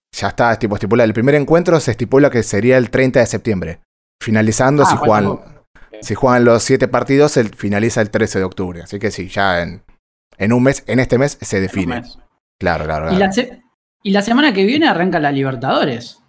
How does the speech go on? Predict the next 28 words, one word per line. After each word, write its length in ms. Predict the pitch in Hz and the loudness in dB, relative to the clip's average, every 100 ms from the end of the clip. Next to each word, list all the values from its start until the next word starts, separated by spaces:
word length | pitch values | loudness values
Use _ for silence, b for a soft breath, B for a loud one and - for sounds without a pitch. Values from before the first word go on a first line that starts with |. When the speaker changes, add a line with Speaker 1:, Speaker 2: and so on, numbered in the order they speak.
| _ | _
Speaker 2:
Bueno, 220 | 139 135 | -8 -6
ya 260 | 131 147 135 | -2 -4 -2
pasando 340 | 139 143 147 | -4 -2 -2
al 160 | 135 123 | -2 -6
fútbol. 500 | - 143 120 117 117 _ _ _ - | -8 -8 -8 -10 -14 _ _ _ -6
Speaker 1:
Pasando 260 | 110 131 | -4 0
Speaker 2:
Si 60 | 135 | 2
no 60 | |
Speaker 1:
al 60 | 127 | 2
fútbol, 180 | 139 147 | 4 4
Speaker 2:
estoy 180 | 123 113 | 4 -2
Speaker 1:
sí, 40 | |
Speaker 2:
loco. 100 | 85 | -2
Speaker 1:
arranca 340 | 101 123 123 117 | 0 0 0 2
la 80 | |
Libertadores, 440 | 107 107 104 135 143 | 4 2 2 2 2
juega 240 | 131 117 | 2 2
el 180 | 107 98 | 0 -4
jueves 300 | - 127 123 | -6 2 4
diecisiete, 580 | 113 113 104 143 104 92 | 2 0 -2 0 -2 -6
juegan 340 | - 101 101 98 | -4 -2 -2 -4
tres 180 | 101 | -8
equipos 280 | 98 104 104 | -8 -6 -2
Speaker 2:
Juegan 180 | 175 165 | 0 0
todos 140 | 185 196 | 0 -2
los 80 | 175 | -2
Speaker 1:
argentinos. 180 | 226 123 | -2 -4
Speaker 2:
equipos. 280 | 110 - | -8 -14